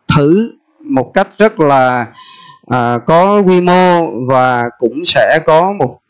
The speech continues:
đổ mồ hôi, à, nước mắt, à, để mà các bạn chạy những cái dự án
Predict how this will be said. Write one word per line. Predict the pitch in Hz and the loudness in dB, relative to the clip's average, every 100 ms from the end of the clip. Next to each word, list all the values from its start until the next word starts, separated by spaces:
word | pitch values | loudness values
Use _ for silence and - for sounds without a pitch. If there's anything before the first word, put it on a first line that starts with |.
| _ | _
đổ | - 127 | 0 0
mồ | 185 147 | 0 0
hôi, | 123 170 175 165 156 127 | 0 2 2 0 -6 -6
à, | 131 131 131 131 127 131 143 | -2 0 0 0 -2 -6 -14
nước | 131 147 208 | -12 -4 -2
mắt, | 208 214 - _ _ _ _ - | 0 -2 -4 _ _ _ _ -6
à, | 131 | -2
để | 127 123 | 0 0
mà | 180 | 0
các | 180 185 | -2 0
bạn | 151 113 131 117 - | 0 -2 -4 -10 -4
chạy | 143 123 135 131 | -2 0 -2 -2
những | 147 135 143 | -2 -2 -2
cái | 170 190 202 | 0 2 2
dự | 175 135 | 2 2
án | 147 175 214 | 2 -2 -4